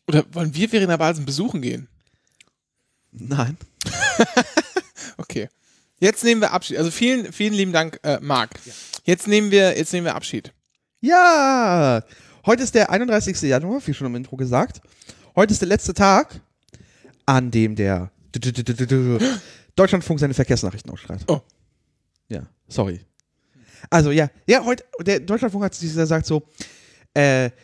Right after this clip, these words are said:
Speaker 2: die haben ja diese komische Regelung, so Staus ab zehn Kilometern oder so ein Gedöns und nachts irgendwie ab fünf oder so, die dann deutschlandweit, das war ja der Quell der, man, man hat Deutschland kennengelernt. Das war die Deutschland-Rundreise des kleinen Mannes. Autobahnkreuze.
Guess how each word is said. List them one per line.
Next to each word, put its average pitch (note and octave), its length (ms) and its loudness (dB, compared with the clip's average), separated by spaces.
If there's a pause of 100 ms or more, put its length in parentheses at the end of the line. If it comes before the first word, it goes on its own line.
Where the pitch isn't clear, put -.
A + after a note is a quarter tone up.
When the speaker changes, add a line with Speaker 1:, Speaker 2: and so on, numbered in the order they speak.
Speaker 2:
die D#3 140 4
haben B3 80 2
ja A#3 80 0
diese F#3 140 -4
komische G#3 280 -2
Regelung, G#3 240 2
so C#3+ 120 -6
Staus G3+ 360 0
ab - 240 -12
zehn A3 300 4
Kilometern E3+ 560 2
oder A#2+ 140 0
so A#2+ 100 -4
ein A#2+ 80 -8
Gedöns A2 420 -6
und A#2+ 80 -10
nachts C3+ 240 0
irgendwie B2+ 300 -4
ab A#2 100 -4
fünf D3 320 -6
oder G#2 160 -4
so, A2+ 240 -4 (480)
die D3 80 -2
dann D3 160 2
deutschlandweit, D#3+ 640 2 (440)
das D3+ 160 4
war F#3+ 60 6
ja F#3 60 4
der F3+ 100 0
Quell G#3+ 420 2
der, F3+ 320 4 (1500)
man, D#3+ 160 -2 (140)
man D#3 120 2
hat F3+ 220 -2
Deutschland F#3 320 2
kennengelernt. G#2+ 440 -4
Das - 140 4
war F#3+ 100 4
die A3+ 160 -2
Deutschland-Rundreise F#3+ 1120 2
des D#3+ 100 -2
kleinen D#3+ 260 0
Mannes. B2 460 -4 (1120)
Autobahnkreuze. A#2 760 0